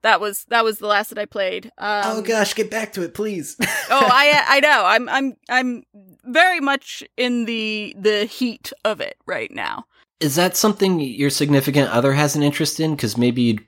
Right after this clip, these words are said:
Speaker 2: that could be one you guys could play through together as well.
Speaker 1: I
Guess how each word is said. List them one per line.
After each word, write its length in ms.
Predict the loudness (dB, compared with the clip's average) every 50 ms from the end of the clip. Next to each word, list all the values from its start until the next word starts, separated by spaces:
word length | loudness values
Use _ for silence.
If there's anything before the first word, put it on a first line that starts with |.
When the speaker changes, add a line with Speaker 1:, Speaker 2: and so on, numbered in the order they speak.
| _
Speaker 2:
that 260 | 2 2 2 2 2 0
could 100 | 0 2
be 120 | 2 2
one 160 | 2 2 2
you 80 | 2 2
guys 200 | 2 2 0 -2
could 100 | -4 -4
play 200 | 0 0 0 0
through 200 | 2 0 -2 -2
together 340 | -2 0 0 0 2 2 2
as 140 | 2 0 0
well. 400 | 0 0 0 0 -2 -4 -8 -12 _ _ _ _ _ _ _ _ _ _ _ _ _ _ _
Speaker 1:
I 460 | -4 -2 0 0 0 0 0 0 -2